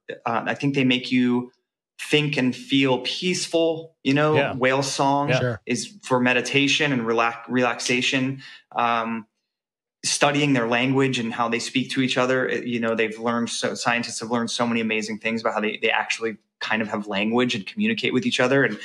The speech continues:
Speaker 1: how much, how much farther back does that date than human language, you know?
Speaker 3: Right.
Speaker 1: So I don't know, that scene really moved me in that way. T-, to your point, Mike, it's about just thinking about the natural order of things and how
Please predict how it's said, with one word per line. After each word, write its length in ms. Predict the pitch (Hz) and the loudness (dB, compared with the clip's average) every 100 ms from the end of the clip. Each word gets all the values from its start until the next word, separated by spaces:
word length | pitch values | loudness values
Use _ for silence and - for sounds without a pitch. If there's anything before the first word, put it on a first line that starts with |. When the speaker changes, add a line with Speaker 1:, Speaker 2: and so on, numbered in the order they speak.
| - | -10
Speaker 1:
how 180 | - 120 | 2 2
much, 300 | 123 123 - | 4 2 0
how 120 | - 127 | 0 2
much 180 | 139 | 2
farther 300 | - 131 127 | 4 2 4
back 280 | 110 117 117 | 2 2 0
does 100 | 117 | 0
that 260 | 113 127 135 | 2 2 2
date 340 | 117 117 - - - | 0 0 -6 -20 -4
than 200 | 120 113 | 0 2
human 340 | 113 135 123 113 | 2 2 2 0
language, 500 | 110 107 107 104 127 | 0 0 -2 -2 0
you 60 | |
know? 80 | 117 | 0
Speaker 3:
Right. 160 | 110 - _ _ | 0 -4 _ _
Speaker 1:
So 460 | - 151 131 123 - - _ _ - | 0 4 4 2 -6 -18 _ _ 0
I 160 | 147 | 2
don't 100 | 151 | 4
know, 100 | 127 | 2
that 240 | 117 135 135 | 2 2 2
scene 300 | - 143 123 | 0 2 2
really 300 | 117 123 117 | 2 2 2
moved 340 | 113 110 107 | 2 0 -2
me 280 | 117 107 104 | -2 -2 -2
in 120 | 110 | -2
that 200 | 110 107 | -2 0
way. 420 | 113 110 107 - - | 0 0 0 -4 -6
T-, 100 | - - - | -8 -8 -6
to 120 | - 170 | 0 2
your 160 | 139 | 2
point, 280 | 139 123 - | 2 0 0
Mike, 260 | 113 110 120 | 0 0 -2
it's 120 | 117 | -2
about 240 | 135 120 | 2 2
just 160 | 117 107 | 0 -4
thinking 260 | 123 110 110 | -4 -2 0
about 340 | 107 104 - | 0 -2 -4
the 80 | 113 | -2
natural 440 | 110 104 - 117 | 0 0 0 0
order 320 | 110 117 113 113 | 2 2 0 -2
of 80 | |
things 400 | - 113 107 104 | -2 -2 -2 -4
and 140 | 104 104 | -4 -2
how 360 | 110 104 107 | 0 0 0